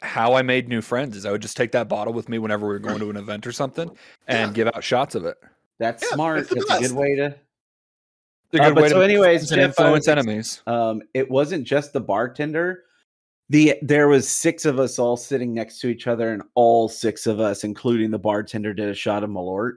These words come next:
Speaker 2: Well, that's the thing. When you find out there's someone who's never had it before having their
Speaker 3: Right,
Speaker 2: first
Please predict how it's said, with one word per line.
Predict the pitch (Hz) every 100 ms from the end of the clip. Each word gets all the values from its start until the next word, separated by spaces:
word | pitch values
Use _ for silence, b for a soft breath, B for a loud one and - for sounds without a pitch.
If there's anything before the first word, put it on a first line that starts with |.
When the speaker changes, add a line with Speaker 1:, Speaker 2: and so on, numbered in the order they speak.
| _ -
Speaker 2:
Well, | 302
that's | 294 -
the |
thing. | 170 185 151
When | 156
you | 170
find | 185 233 233 220
out | 202 190
there's | 165 143
someone | 170 151
who's | 151 139
never | 139 139 160 165 185
had | 135 151 160
it | 165
before | 160 175 165
having | 143 151 160
their | 156
Speaker 3:
Right, | 165 135
Speaker 2:
first | 120